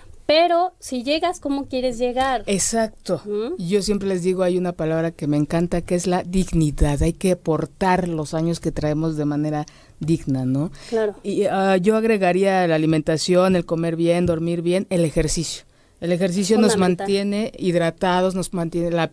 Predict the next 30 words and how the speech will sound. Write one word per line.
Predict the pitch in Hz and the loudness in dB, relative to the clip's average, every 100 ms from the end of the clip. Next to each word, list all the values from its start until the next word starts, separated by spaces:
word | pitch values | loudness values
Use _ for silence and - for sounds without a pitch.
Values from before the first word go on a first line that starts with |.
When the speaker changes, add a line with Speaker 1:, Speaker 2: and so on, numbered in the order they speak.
| - | -8
Speaker 2:
hidrata | - 165 160 170 165 165 | -10 -2 0 0 0 -6
piel, | - 170 175 185 190 185 180 - - | -4 -2 0 0 0 -2 -4 -14 -8
los, | 160 170 151 170 135 123 131 | 0 2 2 -4 -8 -10 -8
también | 147 151 160 | -4 -2 -2
tienen | 165 185 180 | -2 0 2
ahí | 180 175 | 2 2
un | |
efecto | 180 165 175 175 175 | 0 0 -2 -2 -6
con | 165 139 | -4 -4
los | 135 139 | -4 -4
huesos | 147 196 208 202 185 196 185 | -2 0 0 -2 -4 -4 -2
y, | 165 | -2
bueno, | 165 170 165 165 | 0 2 2 0
eso | 165 | 0
es | 170 | -2
algo | 175 170 175 | -2 -2 -2
que, | 165 - - _ | -6 -8 -14 _
que | - | -10
también | 156 165 170 | -4 0 2
es | 175 175 | 0 0
muy | 165 | 0
importante. | 170 175 220 165 - | 0 0 0 0 0
Speaker 1:
La | 180 | 0
masa | 285 | -2
muscular, | 247 - 208 202 202 143 147 | -4 -8 -6 -4 -4 -4 -2
¿no? | - | 0
Speaker 2:
Ajá. | 165 170 | 0 0
Speaker 1:
Seguirla | 214 214 226 | 0 -2 -4
fortaleciendo. | - 202 208 202 208 214 214 220 285 - - - - | -6 -8 -4 -2 -2 -2 -2 -4 -6 -10 -20 -20 -16
Este, | 208 185 - - 202 196 185 - | -14 -10 -12 -8 -6 -4 -6 -8